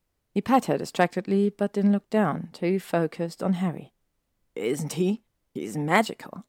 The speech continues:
I knew it." "He is not!" Harry yelled.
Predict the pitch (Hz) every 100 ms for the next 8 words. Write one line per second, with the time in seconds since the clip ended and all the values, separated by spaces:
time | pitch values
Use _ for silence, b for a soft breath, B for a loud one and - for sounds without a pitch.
0 | - 160 127 135 147 240 220 170 - _
1 | _ _ _ _ 190 208 170 175 139 151
2 | 143 208 262 170 226 - _ _ _ _
3 | _ _ _ 175 170 175 202 - -